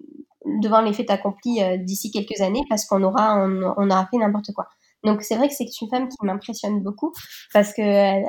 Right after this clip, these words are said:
elle a été très courageuse et l'une des premières à le faire.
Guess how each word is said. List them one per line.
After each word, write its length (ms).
elle 120
a 80
été 420
très 220
courageuse 580
et 60
l'une 180
des 140
premières 340
à 80
le 60
faire. 240